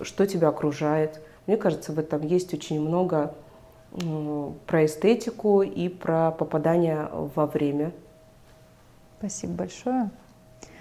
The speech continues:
Speaker 2: По поводу того, что, что ты в себя, собственно, закладываешь, то, что ты кушаешь,
Speaker 1: Да.
Speaker 2: да, я здесь согласна абсолютно на сто процентов,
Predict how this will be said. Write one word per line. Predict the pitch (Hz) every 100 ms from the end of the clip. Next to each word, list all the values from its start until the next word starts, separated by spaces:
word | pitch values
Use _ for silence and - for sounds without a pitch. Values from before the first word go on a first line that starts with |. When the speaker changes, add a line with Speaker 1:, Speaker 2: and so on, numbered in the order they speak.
| - - -
Speaker 2:
По |
поводу | 202 - 190 175
того, | 180 190 190 185
что, | - - 170 170 160 -
что | - - 208
ты | 202 196 180 180 - -
в |
себя, | - 185 175 170 175 175
собственно, | - - - - 165 156 - - - - - -
закладываешь, | 185 190 190 190 170 160 160 170
то, | - 180
что | 175 175
ты | -
кушаешь, | 175 247 262 - 180 175
Speaker 1:
Да. | 175
Speaker 2:
да, | 185 180
я | 170
здесь | 175 170
согласна | - 170 185 185 185 170
абсолютно | 175 - 180 185 175
на | 170
сто | 175 180
процентов, | 175 175 - 254 269